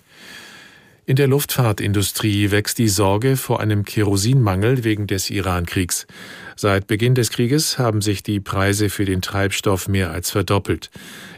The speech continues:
Die Internationale Energieagentur hatte kürzlich gewarnt, dass Kerosin in Europa schon bald knapp werden könnte.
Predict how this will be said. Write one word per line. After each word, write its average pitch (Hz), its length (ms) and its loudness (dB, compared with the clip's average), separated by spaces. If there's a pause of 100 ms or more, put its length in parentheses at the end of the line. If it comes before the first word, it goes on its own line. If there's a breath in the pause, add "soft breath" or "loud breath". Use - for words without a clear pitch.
Die 85 280 -4
Internationale 104 840 0
Energieagentur 101 1040 0
hatte 95 240 -2
kürzlich 101 480 -2
gewarnt, 101 460 2 (400 loud breath)
dass 104 180 0
Kerosin 104 560 0
in 110 220 -2
Europa 104 500 2
schon 107 240 0
bald 92 260 0
knapp 110 360 -2
werden 92 260 0
könnte. 92 340 0